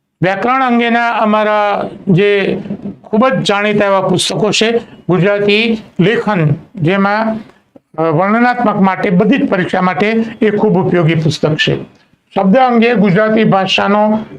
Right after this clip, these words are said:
શબ્દ વૈભવ, જેમાં સમાસ, સંધિ અને, અ, ઘણી બધી વિગતો આપી છે. અ, જી પી એસ સી માટે પણ એ ખૂબ જ ઉપયોગી પુસ્તક છે. આ ઉપરાંત તમારું જે વ્યાકરણ પરિચય નામનું જે પુસ્તક છે,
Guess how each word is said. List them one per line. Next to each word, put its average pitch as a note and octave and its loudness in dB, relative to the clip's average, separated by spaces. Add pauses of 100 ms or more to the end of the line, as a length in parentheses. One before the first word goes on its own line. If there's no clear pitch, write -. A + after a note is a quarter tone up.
શબ્દ G#3+ 2
વૈભવ, G#3 0 (220)
જેમાં G3 2
સમાસ, G3 0
સંધિ G3+ 0 (120)
અને, A#3 0 (240)
અ, F#3 2
ઘણી G#3 2
બધી A3+ 2
વિગતો G3 0
આપી F3 0
છે. A#3 0 (320)
અ, E3 0
જી E3 2
પી A3 0
એસ A#3 0
સી G#3+ -2
માટે G3 0 (200)
પણ F#3 -2
એ G#3+ -2 (400)
ખૂબ A3 2
જ A3 0
ઉપયોગી F3 2
પુસ્તક D#3 -2
છે. D3 -2 (320)
આ G#3 4
ઉપરાંત B3 2
તમારું A3 2
જે G#3+ 0 (240)
વ્યાકરણ F3+ 0
પરિચય G#3+ 2
નામનું F#3+ 2
જે F3+ 0
પુસ્તક F#3+ -2
છે, A3+ 0